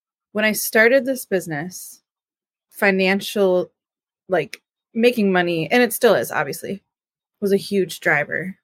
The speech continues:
And so over the years, I have said yes to almost everything that's come my way.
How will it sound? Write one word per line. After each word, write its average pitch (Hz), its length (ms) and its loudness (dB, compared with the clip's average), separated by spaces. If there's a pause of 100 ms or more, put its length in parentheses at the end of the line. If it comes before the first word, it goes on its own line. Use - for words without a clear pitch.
(160)
And 185 160 0
so 175 440 0 (760)
over 196 220 6
the 185 100 4
years, 185 480 4
I 160 180 2
have 180 180 -2
said 165 240 -2
yes 147 400 -2
to 185 160 0
almost 226 640 0
everything 165 720 -4 (220)
that's - 180 -8
come 165 240 -8
my 151 140 0
way. 156 300 -2